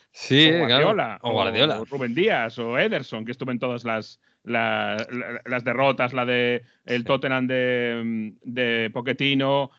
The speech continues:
Speaker 2: aquella con la polémica, la de Liverpool, eh, en, en Anfield, la de Marsella, la del Madrid. O sea, ¿cómo estaría esa gente? Eh, muerta de miedo, imagino.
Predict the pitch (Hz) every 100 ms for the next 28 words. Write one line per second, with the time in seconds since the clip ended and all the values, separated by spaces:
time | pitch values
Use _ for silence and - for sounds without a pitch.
0 | - 117 127 123 127 120 123 120 117 113
1 | 120 135 135 135 131 127 123 120 117 131
2 | 139 135 127 135 135 135 135 127 _ -
3 | 120 120 123 127 123 120 117 117 123 135
4 | 143 - 139 139 143 135 120 120 117 117
5 | 117 117 120 117 - 139 135 139 139 135
6 | 139 123 120 120 123 120 131 139 143 -
7 | - 101 113 131 135 139 143 127 143 170
8 | 104 92 104 98 92 - 113 147 151 131
9 | 107 165 120 98 - 98